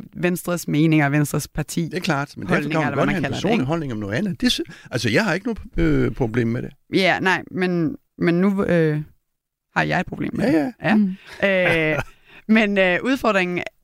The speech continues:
Speaker 1: i, øh, Ligestillingsministeriet og generelt inden for ligestilling er så stor, at jeg er ret sikker på, at, øh, Mia, hun er typen, der så har byttet til noget andet. Så jeg vil vædde med, at hun er gået på køb på det der, for det skal man, fordi man ligesom skal passe ind i den her pakke. Sådan er det.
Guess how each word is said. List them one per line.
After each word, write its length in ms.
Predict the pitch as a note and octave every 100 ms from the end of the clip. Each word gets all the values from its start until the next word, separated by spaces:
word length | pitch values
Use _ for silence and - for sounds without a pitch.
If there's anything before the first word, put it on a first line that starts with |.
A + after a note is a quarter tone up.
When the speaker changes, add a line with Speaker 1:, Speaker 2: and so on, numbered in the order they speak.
| _ -
Speaker 1:
i, 280 | F#3 F3+
øh, 160 | E3 D#3+
Ligestillingsministeriet 760 | G3+ A#3+ F#3+ F#3 F3 E3+ E3+ D#3+
og 80 |
generelt 400 | D#3+ D#3+ F3 F#3
inden 120 | F3 F3
for 60 |
ligestilling 540 | F3+ F#3+ G3+ - E3 -
er 60 |
så 140 | E3+ G#3+
stor, 320 | - G#3+ F3+
at 60 | E3
jeg 60 |
er 80 | E3
ret 140 | E3+
sikker 280 | - G#3 G#3
på, 240 | - F#3 D#3+
at, 260 | D#3 -
øh, 260 | - D#3 C3+ -
Mia, 300 | F3+ F3+ F3+
hun 260 | F#3+ F3+ F3
er 80 |
typen, 400 | D#3+ F#3 F3+ F#3+
der 60 | F3
så 140 | E3
har 100 | E3
byttet 340 | E3 E3+ E3+ E3
til 100 | F3
noget 160 | D#3+
andet. 160 | B2 B2+ - _ _ _ _ - - -
Så 100 | G3
jeg 60 |
vil 120 | F#3+ F#3+
vædde 200 | G3 G#3+
med, 240 | F3+ F3
at 80 | E3+
hun 120 | F3+
er 40 | E3
gået 400 | E3+ E3 D#3+ -
på 80 |
køb 220 | F3+ A#3+ G#3
på 80 |
det 120 | G3 G3
der, 100 | E3+
for 60 |
det 100 | F3
skal 260 | - E3 F3
man, 200 | G3+ G#3+
fordi 220 | - F3
man 180 | E3 D#3+
ligesom 240 | D#3 E3
skal 120 | -
passe 240 | - F3 F3+
ind 100 | D#3
i 20 |
den 80 | D3
her 80 | C#3+
pakke. 340 | D#3+ F3+ G3+
Sådan 220 | - F3+
er 40 | C3
det. 160 | F#3+